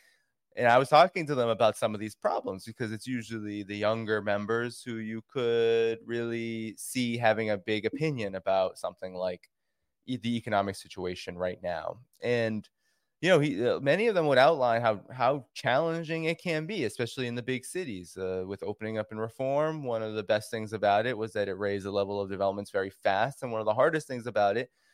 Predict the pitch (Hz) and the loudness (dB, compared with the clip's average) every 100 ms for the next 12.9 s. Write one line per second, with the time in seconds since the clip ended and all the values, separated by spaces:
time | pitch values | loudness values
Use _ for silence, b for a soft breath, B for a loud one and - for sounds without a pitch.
0 | _ - 123 117 110 - - 110 101 - | _ -4 2 4 4 2 0 0 0 0
1 | 120 117 107 104 101 - - 107 101 95 | -2 -4 0 2 2 0 -12 -8 -4 -2
2 | 98 - 98 95 - 92 - - 135 98 | -2 -2 -2 -2 -2 -2 -2 -10 -8 -6
3 | 92 101 92 87 - 98 98 95 95 98 | -8 -8 -10 -12 -10 -12 -12 -12 -6 0
4 | 95 95 _ _ _ _ _ _ - 92 | 2 0 _ _ _ _ _ _ -12 -6
5 | 90 101 90 78 85 113 165 285 330 - | -4 -4 -4 -2 0 2 0 0 -6 -8
6 | - 80 - 101 - 98 98 - - 90 | -8 -16 -14 -14 -12 -10 -10 -10 -10 -8
7 | 90 98 95 92 85 90 90 90 90 85 | -8 -8 -6 -6 -6 -6 -4 -6 -6 -8
8 | - 92 90 90 85 82 85 - b b | -6 -6 -4 -2 -2 -2 -6 -10 b b
9 | b b b - 139 143 147 139 131 - | b b b -4 4 6 8 6 0 -10
10 | - 120 123 - - - - - - - | -2 4 4 4 -2 -18 -18 -18 -18 -14
11 | 127 139 170 180 165 87 123 160 165 151 | -2 4 6 8 6 4 2 2 2 0
12 | 143 151 131 131 127 131 123 117 98 | 0 -2 -4 -4 -4 -4 -4 -6 -10